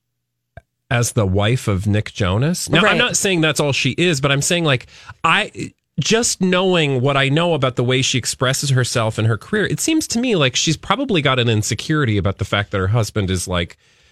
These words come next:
Speaker 1: you know, a teeny bopper, like.
Speaker 2: Also,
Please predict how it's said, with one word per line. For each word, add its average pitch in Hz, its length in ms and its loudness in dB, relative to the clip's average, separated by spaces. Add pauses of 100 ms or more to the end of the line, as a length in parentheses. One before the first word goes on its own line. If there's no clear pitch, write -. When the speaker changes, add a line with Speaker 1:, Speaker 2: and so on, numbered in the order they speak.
(260)
Speaker 1:
you 120 120 2
know, 87 300 0 (240)
a 110 60 0
teeny 120 320 0
bopper, 87 560 0
like. 85 400 -2 (1000)
Speaker 2:
Also, 330 520 0